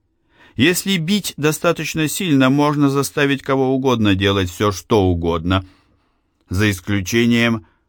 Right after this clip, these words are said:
одного. Думать. Очень трудно добиться от меня каких-то успехов, если я не захочу". Он понизил голос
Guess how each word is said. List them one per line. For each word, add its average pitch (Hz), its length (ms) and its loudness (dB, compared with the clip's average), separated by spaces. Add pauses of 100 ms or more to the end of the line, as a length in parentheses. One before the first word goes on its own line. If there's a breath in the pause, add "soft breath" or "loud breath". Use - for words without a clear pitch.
(120)
одного. 98 680 0 (880)
Думать. 98 920 2 (920 loud breath)
Очень 147 400 0
трудно 180 460 2
добиться 117 540 2
от 92 120 0
меня 95 300 4
каких-то 90 480 -2
успехов, 90 500 0
если 92 240 0
я 90 180 2
не 87 120 2
захочу". 82 560 -6 (880)
Он 98 200 2
понизил 87 520 2
голос 123 580 -2